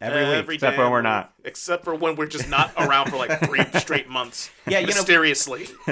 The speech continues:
Speaker 1: props, props to people for sticking with us
Speaker 2: We do
Speaker 1: during,
Speaker 2: appreciate
Speaker 1: during the
Speaker 2: it.
Speaker 3: Yeah.
Speaker 1: hiatus. You know, we,
Speaker 3: For
Speaker 1: we
Speaker 3: sure.
Speaker 1: really do appreciate it. Um,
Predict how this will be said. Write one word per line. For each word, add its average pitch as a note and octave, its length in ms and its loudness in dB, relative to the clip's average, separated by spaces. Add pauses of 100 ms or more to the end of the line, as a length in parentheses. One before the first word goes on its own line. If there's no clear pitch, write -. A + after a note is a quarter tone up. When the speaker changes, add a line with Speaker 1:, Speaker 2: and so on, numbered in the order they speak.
(320)
Speaker 1:
props, G#3+ 360 -2
props - 360 0
to G#3 80 -8
people F#3 320 -6
for D3 160 -6
sticking C3+ 320 -4
with A2 160 -4
us - 400 -6
Speaker 2:
We F#3+ 80 -2
do B2+ 100 -2
Speaker 1:
during, A#2+ 140 2
Speaker 2:
appreciate A2+ 240 -2
Speaker 1:
during C3+ 160 2
the A#2+ 80 -2
Speaker 2:
it. A2 80 -4
Speaker 3:
Yeah. G#2 140 4
Speaker 1:
hiatus. F2+ 380 -6
You G2 100 -10
know, F#2+ 120 -8
we, A2 120 -6
Speaker 3:
For - 60 -6
Speaker 1:
we B2 60 -10
Speaker 3:
sure. C3+ 140 -2
Speaker 1:
really A#2+ 160 0
do C3+ 100 -4
appreciate B2+ 520 -6
it. A#2 200 -6
Um, G2+ 460 -6